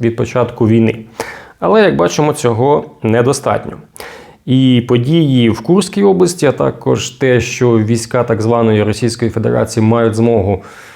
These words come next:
активно наступати лише на одному Покровському напрямі, свідчать про те, що раніше мобілізоване м'ясо вже стирається. І з цим треба щось робити.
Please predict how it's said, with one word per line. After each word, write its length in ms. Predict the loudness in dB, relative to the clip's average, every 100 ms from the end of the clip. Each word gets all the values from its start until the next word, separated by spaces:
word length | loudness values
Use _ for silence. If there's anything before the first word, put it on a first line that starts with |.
| -20 _ _ _ _ _ -8
активно 720 | -8 -6 0 2 4 2 0 -4
наступати 600 | -4 -2 -4 -2 -2 0
лише 360 | 0 0 0 0
на 280 | 0 0 -4 -12 -8 -2
одному 640 | 2 2 2 2 0 -4 -6
Покровському 760 | -2 0 0 -2 -4 -4 -6 -10 -6
напрямі, 540 | -2 0 0 2 0
свідчать 460 | 0 0 0 0 0
про 140 | 0
те, 280 | 2 2 2
що 400 | 0 2 2 2 -2 -14 -20 -20 _ _ _ _ _
раніше 760 | -2 2 4 4 4 2 0 0
мобілізоване 720 | 0 2 2 2 2 4 2
м'ясо 440 | 2 0 0 -2
вже 460 | -2 0 2 2 0
стирається. 640 | -2 0 0 0 -2 -10 -20 _ _ _ _ _ _ _ _ _ _ -20 -16 -4
І 100 | -2
з 60 | 2
цим 180 | 2 2
треба 260 | 2 2
щось 220 | 0 0
робити. 340 | 0 0 -4